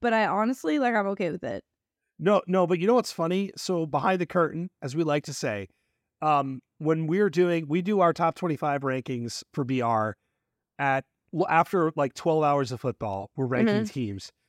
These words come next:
Speaker 2: It was two weeks ago that I did my ranking and you text me, uh, I forgot Florida
Speaker 1: Florida
Speaker 2: State.
Speaker 1: State, yeah.
Speaker 2: And you're
Speaker 1: Uh,
Speaker 2: like, "You forgot Florida State." I
Speaker 1: I was
Speaker 2: just
Speaker 1: like,
Speaker 2: went by
Speaker 1: "Hey,
Speaker 2: like,
Speaker 1: Florida State."
Speaker 2: Shit. Um, it happens a lot.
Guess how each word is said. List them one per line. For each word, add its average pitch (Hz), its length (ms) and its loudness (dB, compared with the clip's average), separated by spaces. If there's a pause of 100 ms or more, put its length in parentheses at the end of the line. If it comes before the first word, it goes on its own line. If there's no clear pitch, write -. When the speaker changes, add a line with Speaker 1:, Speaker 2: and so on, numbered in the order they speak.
(460)
Speaker 2:
It 160 100 2
was 156 180 0
two 247 220 0
weeks 208 280 -2
ago 120 460 -2 (340)
that 139 320 -2
I 151 120 2
did 180 200 2
my 165 160 4
ranking 143 640 0
and 147 180 -6
you 151 120 0
text 160 320 -2
me, 120 320 -2 (840)
uh, 139 340 -4 (220)
I 143 100 -2
forgot 151 340 0
Florida 147 260 0
Speaker 1:
Florida 214 300 0
Speaker 2:
State. 196 40 -6
Speaker 1:
State, 202 380 0
yeah. 269 300 2
Speaker 2:
And 180 100 0
you're 170 100 2
Speaker 1:
Uh, 165 40 0
Speaker 2:
like, 156 240 2
"You 160 120 2
forgot 160 320 2
Florida 165 240 2
State." 127 280 -4
I 117 40 -4
Speaker 1:
I - 80 0
was 220 80 4
Speaker 2:
just - 20 2
Speaker 1:
like, 220 140 2
Speaker 2:
went - 20 0
by 208 60 2 (140)
Speaker 1:
"Hey, 170 80 -4
Speaker 2:
like, - 160 -12
Speaker 1:
Florida 208 200 -2
State." 180 260 -2
Speaker 2:
Shit. 214 360 2 (380)
Um, 147 680 0
it 170 140 0
happens 170 500 0
a 180 60 4
lot. 135 500 0